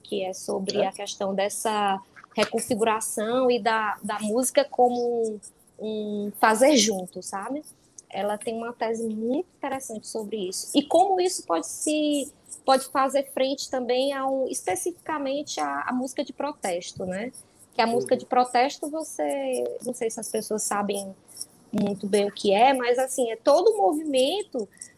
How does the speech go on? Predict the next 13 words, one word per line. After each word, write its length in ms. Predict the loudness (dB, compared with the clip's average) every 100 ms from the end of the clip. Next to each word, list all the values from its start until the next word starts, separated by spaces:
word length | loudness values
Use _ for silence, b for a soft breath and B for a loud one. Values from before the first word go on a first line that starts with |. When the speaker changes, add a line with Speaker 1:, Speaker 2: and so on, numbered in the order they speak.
| _
Speaker 1:
de, 1000 | -8 -6 -4 -2 0 0 -2 -6 -10 -12
que 340 | -10 -8 -6 -8 _ _
tá 120 | 2 4 2
em 60 |
várias 420 | 4 2 2 -2
décadas, 760 | -4 -2 -2 -2 -6 -8 -6 -6
né, 260 | -8 -6 -6
em 80 | -4
vários 360 | -2 -2 -2
mu-, 240 | -4 -4 -6
em 120 | -8
vários 360 | -4 -2 -2 -4
países, 760 | -2 -2 -2 -4 -4 -4 -8